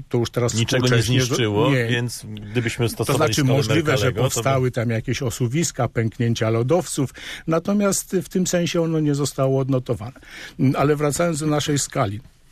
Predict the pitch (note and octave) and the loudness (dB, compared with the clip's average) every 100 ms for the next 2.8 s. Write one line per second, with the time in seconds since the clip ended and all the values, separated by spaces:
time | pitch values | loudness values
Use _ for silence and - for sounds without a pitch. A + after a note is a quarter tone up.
0 | - - - - - - - C#3 C3 C3 | -20 -20 -20 -20 -20 -10 -2 2 4 2
1 | B2 B2 A#2+ B2+ C#3 B2+ B2+ A#2+ C3+ C3 | 0 0 0 2 0 2 2 2 0 -2
2 | - C3 - - B2 - - - | -6 -6 -6 0 0 0 -16 -18